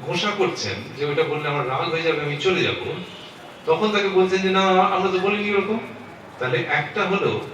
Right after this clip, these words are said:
যে তার উপরে জোর করে চাপিয়ে দেওয়া নয়, আরেকটা হচ্ছে যে তাকে ভালোবাসা, যে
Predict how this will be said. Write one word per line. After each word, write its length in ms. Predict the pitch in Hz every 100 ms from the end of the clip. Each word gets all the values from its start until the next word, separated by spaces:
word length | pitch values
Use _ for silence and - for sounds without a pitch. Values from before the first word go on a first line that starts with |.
| -
যে 60 | 151
তার 300 | 147 - -
উপরে 180 | 165 160
জোর 280 | 123 127 120
করে 180 | 143 139
চাপিয়ে 360 | - - 117
দেওয়া 220 | 120 117 113
নয়, 240 | 101 110 - - - -
আরেকটা 320 | 117 117 165
হচ্ছে 240 | 160 160
যে 60 | 156
তাকে 240 | 151 - - -
ভালোবাসা, 560 | 101 98 - - - - - -
যে 360 | 120 135 120 -